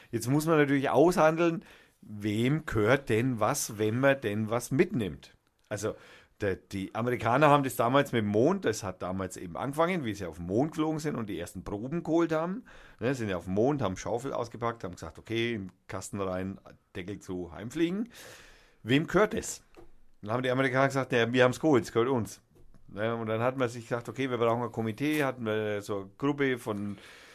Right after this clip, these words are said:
So ist es entstanden. Und jetzt muss man halt praktisch verhandeln, neu. Weil jetzt können ja auch auf einmal komische Länder wie Nordkorea in Flie-, in, in den Weltraum fliegen.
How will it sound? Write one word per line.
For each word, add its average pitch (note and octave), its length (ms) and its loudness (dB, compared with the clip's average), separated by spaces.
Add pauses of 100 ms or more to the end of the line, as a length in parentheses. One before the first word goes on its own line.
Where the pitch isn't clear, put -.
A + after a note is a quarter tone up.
(800)
So B2 200 -2
ist B2 120 -4
es A2+ 120 -6
entstanden. F#2+ 500 -8
Und F2+ 100 -10
jetzt C#3 260 0
muss C3+ 200 -2
man C3 160 0
halt A#2 220 0 (280)
praktisch - 680 -6 (180)
verhandeln, G#2 540 -4
neu. F#2+ 300 0 (760)
Weil A2 140 0
jetzt B2 220 -2
können E3+ 280 4
ja C#3+ 140 4
auch C#3 160 4
auf C#3+ 140 0
einmal C#3+ 340 2
komische D#3 360 0
Länder D3 380 0
wie D3 180 -2
Nordkorea D3+ 1000 4
in F#2+ 160 -8
Flie-, G2 420 -12
in, G2 140 -10
in F#2+ 300 -10
den F2 40 -16
Weltraum F2 400 -8
fliegen. D2+ 300 -18